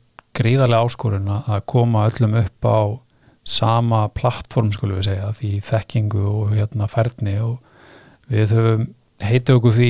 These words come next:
og það er eitt af gildum sem við deilum í þjálfunardeildinni og annars staðar í fyrirtækinu að, að við viljum búa til eins góðan og öruggan flugmann eða flugliða eða hvern sem að starfar í kringum okkar fyrirtæki og flug, flugvélar eins og hægt er. Þannig að við förum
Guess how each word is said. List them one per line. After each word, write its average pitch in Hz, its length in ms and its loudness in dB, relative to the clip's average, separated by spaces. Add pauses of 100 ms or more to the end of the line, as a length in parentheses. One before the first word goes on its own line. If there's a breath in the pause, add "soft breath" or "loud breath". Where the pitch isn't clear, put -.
og 117 120 4
það 117 220 4
er 117 140 2
eitt - 180 -4
af 113 200 0 (420)
gildum 120 460 2
sem 113 160 0
við 113 120 0
deilum 113 320 0
í 110 80 -2
þjálfunardeildinni 113 640 2
og 107 80 4
annars 123 240 4
staðar 107 220 2
í - 40 -8
fyrirtækinu 104 540 -4
að, 110 220 -4 (500 soft breath)
að 107 240 -2
við 110 120 4
viljum 113 280 2
búa 120 200 4
til 117 200 2
eins 110 200 0
góðan 113 520 4
og 120 240 0
öruggan 120 480 2 (640 loud breath)
flugmann 123 480 4
eða 117 160 4
flugliða 120 560 4
eða 107 80 -2
hvern 127 180 0
sem 123 180 2
að 113 100 0
starfar 120 340 2
í - 40 -12
kringum 123 440 2
okkar 113 200 0
fyrirtæki 117 440 0
og 107 100 0
flug, 120 300 0
flugvélar 127 720 2
eins 117 200 -2
og 104 80 2
hægt 127 300 0
er. 113 240 0 (680 loud breath)
Þannig 107 260 0
að 107 100 2
við 113 140 4
förum 131 320 4